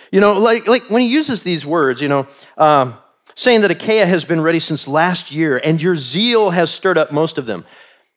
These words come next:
Like, he knows they've had a relational issue. And he probably is suspicious that they're hedging their bet a little bit. They made a pledge a year ago, but things have changed. Things have changed in their relationship. He may be wondering, "Man, are they still gonna follow through on this?"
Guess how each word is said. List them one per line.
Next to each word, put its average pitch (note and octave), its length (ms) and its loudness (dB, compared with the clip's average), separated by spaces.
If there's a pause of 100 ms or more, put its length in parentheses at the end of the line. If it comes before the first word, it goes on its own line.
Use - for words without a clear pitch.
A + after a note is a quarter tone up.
(240)
Like, A#3 160 2
he G#4 280 -2
knows D#3 340 0
they've C3+ 140 -2
had C3+ 140 0
a - 20 -4
relational A#2+ 480 -4
issue. G2+ 460 -14 (560)
And A#3 140 4
he C4+ 100 2
probably C#4+ 580 0
is G3+ 160 -2
suspicious E3 680 -2
that C#3 160 -2
they're G#3+ 500 2
hedging E3 400 -2
their C3+ 120 -2
bet B2+ 300 2
a A2+ 80 -2
little G2+ 220 -6
bit. E2+ 200 -10 (400)
They D3+ 120 0
made G3+ 160 2
a G#3 60 2
pledge G3 280 0
a G#3 40 -2
year E3 240 0
ago, D3+ 280 0
but C#3 160 -6
things D#3 220 -4
have E3+ 100 -10
changed. D3 380 -4
Things C3 160 -8
have B2+ 100 -18
changed D3 220 -6
in C#3+ 60 -8
their C#3+ 100 -4
relationship. B2+ 480 -4
He F3 100 -2
may G#3 140 -2
be F3+ 100 -4
wondering, D3 460 0 (400)
"Man, C#3+ 200 -12
are A2 40 -6
they B2 80 -4
still D#3 180 -10
gonna B2+ 120 -6
follow C3 280 -4
through C3 220 -6
on A#2+ 80 -2
this?" B2 300 -6